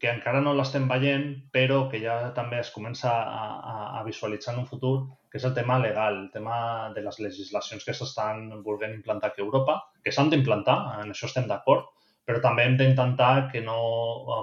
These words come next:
posin pals a les rodes a les empreses tecnològiques com nosaltres, que el que vol fer és, eh, coses innovadores, coses que aportin un futur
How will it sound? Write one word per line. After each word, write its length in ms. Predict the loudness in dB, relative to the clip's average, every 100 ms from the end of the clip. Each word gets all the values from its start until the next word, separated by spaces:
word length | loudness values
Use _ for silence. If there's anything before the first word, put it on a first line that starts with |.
| -4
posin 240 | -2 2
pals 200 | 2 2
a 80 | 2
les 160 | 0 2
rodes 280 | 2 2 2
a 40 |
les 160 | -6 -6
empreses 280 | -8 -8 -6
tecnològiques 640 | -6 -2 -2 -2 -8 -8
com 100 | -16 -8
nosaltres, 480 | -6 -2 -2 -2 -6 _ _ _
que 80 | -4
el 80 | -2
que 80 | 0
vol 160 | 0 -2
fer 220 | 0 2 2 0
és, 160 | 0 -2
eh, 320 | 0 0 -4 -10 -10 -4
coses 240 | -4 0
innovadores, 720 | 0 4 4 6 6 4 -2 -8
coses 400 | -6 -4 -6 -4
que 220 | -2 0
aportin 480 | -2 -2 -2 -2 -8
un 120 | -10
futur 340 | -10 -2 -2